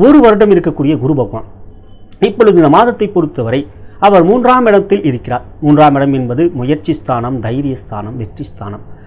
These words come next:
மேலும் இந்த மாதத்தில் குருவாகப்பட்டவர் தன்னுடைய சொந்த சாரமான விசாக நட்சத்திரத்தில் பயணம் செய்கின்ற இந்த நிலையில் குருவால் உங்களுக்கு மிகுதியான நன்மையில் தான் ஏற்படும். குரு பார்வை கோடி நன்மை என்பார்கள். குருவுக்கு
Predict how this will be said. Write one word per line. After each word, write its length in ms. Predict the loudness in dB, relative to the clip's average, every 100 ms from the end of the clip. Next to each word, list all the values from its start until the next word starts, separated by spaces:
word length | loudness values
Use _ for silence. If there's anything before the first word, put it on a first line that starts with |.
| -20 -2 2
மேலும் 300 | 4 2 -4 -18 -14 -4
இந்த 120 | 0 2
மாதத்தில் 460 | 4 2 0 -2 -2 -8 -4
குருவாகப்பட்டவர் 840 | 0 4 4 2 0 -2 0 -2 0
தன்னுடைய 320 | -2 0 -2 0
சொந்த 220 | 2 4 4 4
சாரமான 420 | 4 4 2 0 -4 -8 -12 -6
விசாக 400 | 0 4 4 4 2
நட்சத்திரத்தில் 640 | -2 -4 -4 -6 -6 -6 -2
பயணம் 320 | 0 0 -2
செய்கின்ற 260 | -4 -6 -8 -4
இந்த 140 | 0 0
நிலையில் 340 | 0 -2 -6 -8 -12 -20 -20 -18 -10 0
குருவால் 420 | 2 6 6 4 2
உங்களுக்கு 360 | 0 -2 -2 -2
மிகுதியான 380 | 0 2 2 2 2
நன்மையில் 400 | 0 0 0 -2
தான் 140 | -4 -4 -6
ஏற்படும். 340 | -8 -12 -14 -16 -20 -20 -18 -2
குரு 140 | 2 4 4
பார்வை 260 | 4 4 0 2
கோடி 160 | 2 4
நன்மை 200 | 2 4 2
என்பார்கள். 380 | 2 0 -2 -6 -10 -18 -14 0
குருவுக்கு 380 | 2 4 2 -2